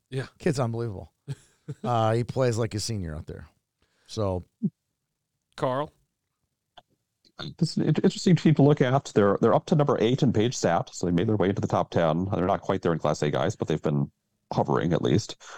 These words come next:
Speaker 3: Forty-ninth overall in the state. Um, beat Alexandria five to one. And you look at their season, there aren't a ton of quality wins kinda outside of their neck of the woods, but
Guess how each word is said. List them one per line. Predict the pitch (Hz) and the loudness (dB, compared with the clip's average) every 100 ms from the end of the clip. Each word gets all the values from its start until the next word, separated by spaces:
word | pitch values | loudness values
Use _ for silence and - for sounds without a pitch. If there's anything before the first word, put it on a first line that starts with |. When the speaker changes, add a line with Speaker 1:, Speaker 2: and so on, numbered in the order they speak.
| - | -8
Speaker 3:
Forty-ninth | - 113 98 87 90 | 0 4 4 2 0
overall | 87 80 78 76 | 0 2 2 2
in | |
the | 76 | 0
state. | - 76 85 - - | 0 0 0 -2 -4
Um, | 90 78 76 76 - _ _ _ _ _ - | -2 0 0 -2 -8 _ _ _ _ _ 0
beat | 117 | 2
Alexandria | 101 101 98 110 104 | 2 2 0 2 0
five | - 107 104 | 0 -2 0
to | 110 | 2
one. | 107 110 120 | 4 2 2
And | |
you | 156 | 0
look | 220 | 2
at | 220 | 2
their | 180 | 0
season, | 127 131 143 | 2 2 2
there | 131 | 0
aren't | 170 | 0
a | 135 | -4
ton | - 135 | -2 0
of | 135 123 - _ _ _ _ _ _ - | 0 -2 -10 _ _ _ _ _ _ -6
quality | - 123 113 | 0 2 4
wins | 104 107 104 | 2 2 0
kinda | - 95 | -2 0
outside | 98 98 101 101 | 0 0 0 2
of | |
their | 92 90 | 2 0
neck | 92 98 - | 0 -2 -2
of | |
the | 85 | 0
woods, | 85 123 202 - - - | 0 2 0 -2 -6 0
but | 78 78 - | 0 0 -8